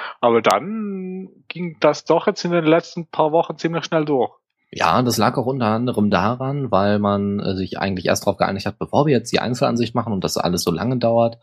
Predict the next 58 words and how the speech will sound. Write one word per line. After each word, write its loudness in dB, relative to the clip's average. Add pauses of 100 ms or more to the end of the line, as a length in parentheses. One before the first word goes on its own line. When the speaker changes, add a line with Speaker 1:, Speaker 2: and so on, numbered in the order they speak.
(440)
Speaker 2:
ähm, 2
kann 0
man 2
ja 4
so 0
eine 0
Art 0
Zwischen- -2 (420)
Ansicht -4
machen. -4
Das -6
heißt, 0
Speaker 1:
Und 4
Speaker 2:
äh, 4
Speaker 1:
dann 2
Speaker 2:
hatten 2
wir 4
Speaker 1:
haben 4
sie -2
Speaker 2:
schon -2
Speaker 1:
es -4
Speaker 2:
mal -6
Speaker 1:
direkt 0
richtig -6
gemacht, -8
oder -8
wie? -8
Speaker 2:
Genau. 0
Also, 2
wir 2
hatten 0
ja 4
darüber 0
berichtet, -4
was -2
Bootstrap 2
ist. 0
Wer 4
es -2
nicht -2
weiß, 0
der -2
kann -4
sich -10
gerne -2
noch -6
mal -4
die -6
letzte -8
Speaker 1:
Die 2
Speaker 2:
Folge 4
Speaker 1:
letzte 0
Speaker 2:
anhören. 0
Speaker 1:
Sendung, -2
ja, -8
genau. -6
Speaker 2:
Genau. 2 (540)
Ähm, 2